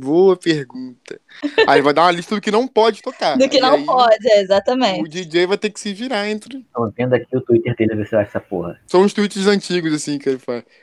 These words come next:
Speaker 1: Ó, essa semana a gente vai ter uma dinâmica do caralho, porque, cara, pode ser perigosa. Eu vou, vou falar aqui as, as, a minha projeção, porque sábado eu tenho um Big Fone.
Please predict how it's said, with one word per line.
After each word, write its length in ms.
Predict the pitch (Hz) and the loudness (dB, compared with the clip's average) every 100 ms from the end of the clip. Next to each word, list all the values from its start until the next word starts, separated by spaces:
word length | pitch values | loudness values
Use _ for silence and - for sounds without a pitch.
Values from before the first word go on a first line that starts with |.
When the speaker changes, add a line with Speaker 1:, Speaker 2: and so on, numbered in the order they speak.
| - | -2
Speaker 1:
Ó, 280 | 165 147 131 | 4 4 4
essa 240 | 151 185 | 0 -4
semana 460 | 175 185 170 185 196 | -6 -6 -4 -2 -4
a 20 | |
gente 280 | 190 180 180 | -6 -10 -6
vai 120 | 185 | -6
ter 120 | 180 | -4
uma 160 | 180 180 | -6 -6
dinâmica 1000 | 160 165 151 170 196 190 180 185 185 208 | -6 -8 -6 -4 -4 -6 -6 -4 -4 -6
do 300 | 135 131 220 | -12 -4 -4
caralho, 760 | - 226 185 156 170 180 202 208 _ | 0 2 4 2 2 0 -8 -14 _
porque, 920 | 156 147 - 151 147 147 139 131 117 _ | -16 -16 -10 -6 -6 -6 -8 -10 -12 _
cara, 260 | 156 160 131 | 0 0 0
pode 260 | - 147 | -4 -6
ser 100 | - | -4
perigosa. 680 | 160 175 180 139 147 160 156 | -10 -8 -10 -4 -4 -4 -10
Eu 160 | 156 139 | -14 -14
vou, 140 | 147 _ | -16 _
vou 140 | 143 | -10
falar 240 | 160 180 170 | 0 2 2
aqui 180 | - 165 | 2 0
as, 220 | 151 - - | 0 -6 -4
as, 400 | 139 135 123 - | -2 -2 -8 -2
a 120 | 143 | -2
minha 640 | 151 160 175 170 151 135 120 | 0 -2 0 0 0 -2 -6
projeção, 720 | 160 170 165 143 - 165 131 _ _ _ _ _ | -2 0 0 -2 -2 -4 -6 _ _ _ _ _
porque 140 | 180 | -2
sábado 380 | 170 202 226 220 | 0 0 2 2
eu 20 | |
tenho 160 | 214 214 | 2 -4
um 40 | |
Big 180 | 196 190 | -8 -12
Fone. 440 | 175 139 139 165 | -12 -10 -10 -10